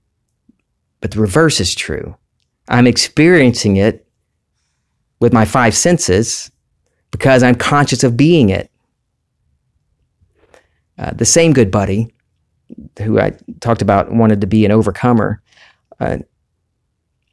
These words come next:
mentioned to me, he's in, he's involved with Neville and studying Neville just as long as I have, maybe longer, I think. And said, you know, he tried some, he's accomplished some, some, some of the stupid little simple things,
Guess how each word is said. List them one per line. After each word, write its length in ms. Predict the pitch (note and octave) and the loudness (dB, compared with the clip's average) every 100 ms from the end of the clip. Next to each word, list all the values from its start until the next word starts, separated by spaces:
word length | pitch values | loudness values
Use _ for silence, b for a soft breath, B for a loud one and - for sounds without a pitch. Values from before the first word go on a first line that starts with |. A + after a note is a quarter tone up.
| _ _ _ _ _ - | _ _ _ _ _ -2
mentioned 380 | A#2+ A#2 B2+ A2 | 2 2 2 2
to 80 | A2+ | 2
me, 220 | G#2+ G#2+ | 2 2
he's 200 | B2 A#2 | 0 2
in, 220 | B2+ A#2+ | 2 2
he's 300 | - C3 - | -2 -6 -2
involved 460 | D3 G#2 G#2+ G2+ F#2+ | 0 0 0 0 -2
with 100 | F2+ | -4
Neville 360 | F#2 F#2 A2+ | -4 -4 -2
and 120 | A2+ F2+ | -4 -4
studying 380 | - F#2+ F2+ | -4 -2 -4
Neville 300 | F2+ F2+ A2+ | -4 -4 -2
just 200 | A#2 C#3 | -2 -2
as 80 | D3 | 0
long 180 | C#3+ C3+ | 2 2
as 100 | G#2+ | 2
I 140 | G#2+ | 0
have, 220 | E3+ A#2+ G2 | 2 0 0
maybe 200 | G#2 G#2 | -2 0
longer, 420 | G2 C#3 - D2+ | 0 0 -4 -10
I 60 | F2 | -14
think. 340 | - D2+ b b b b b b _ _ _ _ _ _ _ _ | -16 -20 b b b b b b _ _ _ _ _ _ _ _
And 140 | F3 E3 | -2 2
said, 280 | F#3+ C3+ C#3+ | 2 2 2
you 80 | |
know, 120 | C#3 A#2 | 2 2
he 140 | C3 | -2
tried 440 | - - C#3 B2 | -6 -2 0 0
some, 220 | - G#2 G2 | 0 -4 -2
he's 260 | B2+ A#2 - _ | -2 -4 -8 _
accomplished 500 | - - C3+ C3 A#2+ | -8 -2 -2 0 2
some, 120 | B2 G#2+ | 0 2
some, 260 | B2+ A#2 | 2 0
some 180 | - C#3+ | 2 2
of 80 | A#2+ | 4
the 340 | G#2+ G2+ F#2 _ - | 2 0 -4 _ -10
stupid 440 | - D#3+ D#3 G#2+ | 0 0 2 2
little 320 | A#2+ C3+ A#2 | 4 4 2
simple 380 | - - D3 G#2+ | 0 0 0 0
things, 580 | F#2 G#2+ F#2 F#2 F2+ | -2 -2 -2 -2 -4